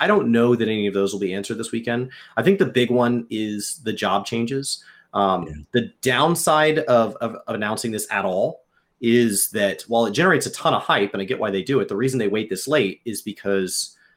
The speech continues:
Speaker 1: um, we are roughly, uh, we are roughly twelve days out from everybody deciding that their job is now trash and the world is burning down.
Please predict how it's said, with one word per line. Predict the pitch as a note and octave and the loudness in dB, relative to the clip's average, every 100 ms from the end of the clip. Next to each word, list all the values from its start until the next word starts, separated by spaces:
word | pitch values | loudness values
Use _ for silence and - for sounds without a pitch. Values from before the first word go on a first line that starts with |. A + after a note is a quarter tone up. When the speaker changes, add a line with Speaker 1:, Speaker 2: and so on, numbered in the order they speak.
| _ _ | _ _
Speaker 1:
um, | F#2+ F#2+ F#2 F#2 F2+ - _ _ _ | 0 2 2 0 -6 -10 _ _ _
we | B2 B2 D#3 | -2 2 4
are | |
roughly, | A2 B2+ C3 C#3 C3 B2+ B2 A#2+ - - - - - | 4 2 2 2 2 2 -2 -6 -14 -18 -18 -20 -10
uh, | A#2 A#2 A2+ A2+ A2 G#2 - _ _ _ - | -4 2 4 4 4 0 -6 _ _ _ -2
we | D#3+ | 4
are | F3 | 6
roughly | A#2+ G2 A2 B2+ C3+ D3 C3+ | 4 0 0 2 2 2 0
twelve | - - A#2 A#2+ | 0 2 4 4
days | B2+ A#2+ A2+ | 2 0 0
out | G2+ A#2 - | 2 2 0
from | A#2 F2+ | -6 -6
everybody | A2 A#2 A#2 A2+ | -2 -2 -2 -2
deciding | G#2 - G#2 G2+ G#2+ | -4 -2 -2 0 -2
that | F#2+ - | -4 -4
their | F#2+ G2+ G2 | -2 0 0
job | G2+ G2+ G2+ | 2 2 0
is | F#2 G2+ | -2 -2
now | F#2 | -4
trash | F#2 - F#2 F#2 G#2 G2+ | -4 -2 0 0 -2 -4
and | F#2 | -6
the | |
world | F2+ F#2 F#2 | -4 -2 -2
is | - | -2
burning | B2 B2+ C3+ | 0 0 2
down. | C#3 D3 | 4 2